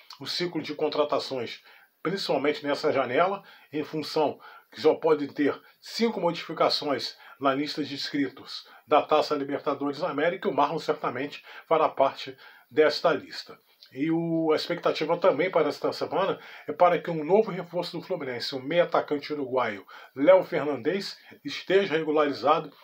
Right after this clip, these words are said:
e fique à disposição do técnico Fernando Diniz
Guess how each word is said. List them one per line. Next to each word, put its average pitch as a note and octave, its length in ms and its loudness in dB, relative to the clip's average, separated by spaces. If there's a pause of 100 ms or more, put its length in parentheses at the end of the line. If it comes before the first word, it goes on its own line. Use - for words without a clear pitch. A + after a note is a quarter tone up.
(160)
e E3 80 -4
fique F#3 300 -6
à E3+ 40 0
disposição D#3+ 560 -4
do D3 120 -4
técnico D3+ 480 0
Fernando C#3+ 360 -6
Diniz D3 440 -8